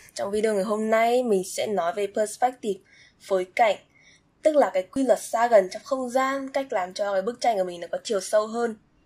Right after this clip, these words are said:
Về cơ bản, khi các bạn nhìn vào những cái cửa sổ này chẳng hạn, thì các bạn thấy là cái kích thước của nó càng xa chúng ta, nó càng nhỏ dần đi. Và thực ra tất cả mọi thứ trong bức tranh này ấy, nó đều như vậy.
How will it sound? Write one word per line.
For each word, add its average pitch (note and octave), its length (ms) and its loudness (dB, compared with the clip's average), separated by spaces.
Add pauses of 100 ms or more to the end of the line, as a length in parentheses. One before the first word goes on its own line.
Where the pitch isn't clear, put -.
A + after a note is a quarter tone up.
(760)
Về G3 160 -8
cơ A3+ 120 -2
bản, G#3+ 240 6
khi G#3+ 100 -10
các A3 80 -8
bạn A#3 180 2
nhìn G3 200 0
vào F3+ 140 2
những F3+ 160 -8
cái F3 180 -6
cửa G3+ 100 4
sổ F3 260 -2
này E3 160 -10
chẳng D#3+ 140 -18
hạn, F#3 160 -8 (440)
thì F#3+ 80 -10
các G#3+ 60 -4
bạn - 180 0
thấy F3+ 160 2
là G#3 60 4
cái F#3+ 180 -6
kích C4+ 200 -4
thước F4 140 4
của - 100 -4
nó E3+ 380 -8 (260)
càng G3 320 0
xa A#3 200 2
chúng F#3+ 160 -8
ta, A#3 240 -2
nó F#3+ 120 -2
càng G3 300 -4
nhỏ E3+ 220 0
dần F3+ 240 0
đi. A3+ 280 -6 (1400)
Và F#3 120 0
thực F#3+ 160 -2
ra A3 160 4
tất - 120 4
cả G#3+ 120 0
mọi F3+ 140 -4
thứ F#3 100 -10
trong G#3+ 160 -8
bức C4+ 200 -2
tranh - 220 -2
này F3+ 140 -6
ấy, F#3+ 200 -6
nó F3 80 -8
đều G3 180 0
như G#3+ 200 -2
vậy. A3+ 180 4